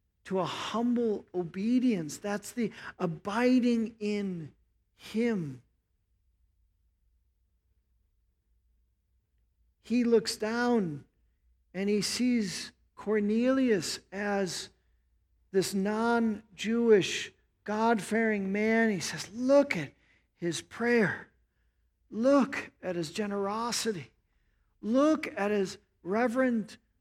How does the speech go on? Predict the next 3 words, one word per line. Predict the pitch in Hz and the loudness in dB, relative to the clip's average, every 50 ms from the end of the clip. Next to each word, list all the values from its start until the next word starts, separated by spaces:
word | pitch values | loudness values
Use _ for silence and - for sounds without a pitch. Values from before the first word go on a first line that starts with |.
| _ _ _ _ | _ _ _ _
obedience. | - 170 175 165 160 202 220 240 254 262 247 247 220 170 135 113 - _ _ - - - - - _ _ _ _ _ _ _ _ _ _ _ _ | -6 -6 -6 -4 -4 -2 0 2 4 4 4 4 2 0 0 -4 -10 _ _ -18 -18 -18 -18 -20 _ _ _ _ _ _ _ _ _ _ _ _
Let's | - 190 208 233 277 302 285 294 - - - - _ - | 0 2 4 4 4 4 2 -2 -8 -10 -10 -12 _ -10
use | 190 196 233 254 254 240 226 208 185 147 135 - - | -4 -2 0 2 2 2 2 0 0 -2 -6 -10 -12